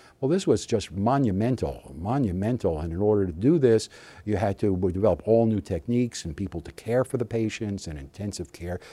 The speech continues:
facilities, at least in the postoperative period, but it also opened the potential use of hypothermia, which became absolutely critical in the setting of pediatric intensive care as it ultimately developed for a variety of different, uh, conditions. And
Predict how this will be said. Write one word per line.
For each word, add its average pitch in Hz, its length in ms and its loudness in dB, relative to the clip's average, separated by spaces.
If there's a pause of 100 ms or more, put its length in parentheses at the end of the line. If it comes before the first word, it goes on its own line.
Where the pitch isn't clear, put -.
facilities, 101 500 2
at 87 80 -2
least 90 220 -4
in 71 60 -10
the - 60 -14
postoperative 127 760 0
period, 113 320 0 (320)
but 127 100 2
it 123 40 0
also 160 420 4
opened 135 340 4
the 113 60 2
potential 120 520 -2
use 110 300 0
of 98 100 -4
hypothermia, 117 800 0 (280)
which 113 160 -2
became 113 340 -2
absolutely 127 400 0
critical 139 580 2 (200)
in 107 140 0
the 104 80 0
setting 113 460 4
of 95 340 2
pediatric 104 520 0
intensive 98 420 -2
care 98 220 0
as 92 140 -4
it 90 60 -2
ultimately 98 440 -4
developed 98 460 2 (240)
for 131 160 2
a 117 60 2
variety 120 600 4
of 95 80 2
different, 92 500 -2
uh, 85 160 -2
conditions. 78 640 -8 (1120)
And 107 220 0